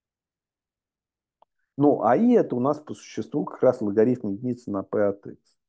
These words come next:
То есть это равно логарифм единицы на p от x минус сложность x при известном p плюс два лог и.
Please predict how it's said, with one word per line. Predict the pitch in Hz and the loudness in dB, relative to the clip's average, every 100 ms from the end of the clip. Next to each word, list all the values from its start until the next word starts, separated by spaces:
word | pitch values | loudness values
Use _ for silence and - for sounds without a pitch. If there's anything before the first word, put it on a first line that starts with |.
| _ _ _ _ _ _ _ | _ _ _ _ _ _ _
То | - | -20
есть | - | -10
это | 123 135 82 | -8 -6 -8
равно | 82 85 90 85 | -10 -12 -12 -10
логарифм | 85 87 85 87 - - - _ _ _ _ _ _ - | -12 -12 -12 -12 -16 -20 -20 _ _ _ _ _ _ -20
единицы | 87 95 90 - | -12 -10 -10 -12
на | 87 85 | -16 -10
p | - | -8
от | 90 - | -8 -6
x | 208 220 _ _ _ _ _ _ _ _ _ _ _ _ _ - | -10 -10 _ _ _ _ _ _ _ _ _ _ _ _ _ -12
минус | 104 98 92 - | -8 -6 -8 -10
сложность | - 95 95 98 - | -8 -8 -8 -14 -10
x | 92 - | -10 -10
при | - 90 | -12 -10
известном | 85 - - - | -10 -12 -14 -8
p | - 196 196 _ _ _ _ _ _ _ _ _ _ _ _ _ | -6 -6 -8 _ _ _ _ _ _ _ _ _ _ _ _ _
плюс | - 117 135 | -2 0 0
два | 98 117 | 2 2
лог | 113 113 113 - | 4 0 -2 -14
и. | - 104 | -16 -16